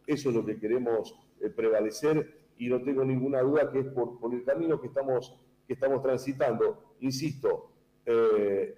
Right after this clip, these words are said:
en, en, en una situación complicadísima, de un endeudamiento fantástico para nuestro país, vino la pandemia. Bueno, eh, pero creo que, que el camino es este y, y, y,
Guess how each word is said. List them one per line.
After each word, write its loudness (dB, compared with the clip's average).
en, -8
en, -6
en -2
una 2
situación -2
complicadísima, -2
de 0
un 0
endeudamiento 2
fantástico -4
para 2
nuestro -4
país, 0
vino 2
la 4
pandemia. -2
Bueno, -2
eh, 0
pero 2
creo 2
que, -2
que 0
el 0
camino 2
es -2
este 0
y, -4
y, -16
y, -16